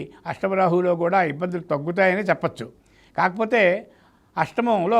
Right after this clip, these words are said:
ఉండేటువంటి రాహులో కానీ ద్వాదశాష్టమ జన్మస్థ ద్వితీయ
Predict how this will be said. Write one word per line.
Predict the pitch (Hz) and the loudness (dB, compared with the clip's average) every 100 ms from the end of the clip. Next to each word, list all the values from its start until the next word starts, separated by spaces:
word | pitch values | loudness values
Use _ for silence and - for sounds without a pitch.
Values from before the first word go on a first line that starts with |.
| 202 | 2
ఉండేటువంటి | 185 190 185 165 160 | 0 -2 -2 -2 2
రాహులో | 185 190 208 202 | 2 2 0 0
కానీ | 190 247 196 | -2 -6 -4
ద్వాదశాష్టమ | 160 180 208 - 196 208 - 220 185 | 0 0 0 0 0 0 -2 -4 -2
జన్మస్థ | 180 190 220 - 190 156 | -2 -2 -4 -4 -8 -6
ద్వితీయ | 165 226 208 | -6 -4 -4